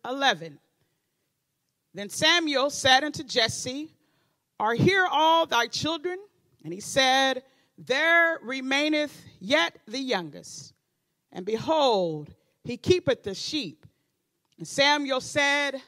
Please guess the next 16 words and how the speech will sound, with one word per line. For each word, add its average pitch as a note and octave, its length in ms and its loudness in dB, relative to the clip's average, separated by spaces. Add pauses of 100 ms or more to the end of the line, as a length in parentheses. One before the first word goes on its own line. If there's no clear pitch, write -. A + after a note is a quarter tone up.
(120)
unto B3+ 680 -10 (380)
Jesse, - 640 -8
"Send C4+ 720 -6
and G#3 140 -10
fetch - 340 -4
him, D#3 360 -10 (580)
for A3 160 -4
we E4 200 0
will D4+ 220 -2
not C#4+ 320 -2
sit D#4 300 -8
down B3+ 380 -2
till B3 180 -6
he C4 100 -8
come C4 280 -6
hither." E3 420 -6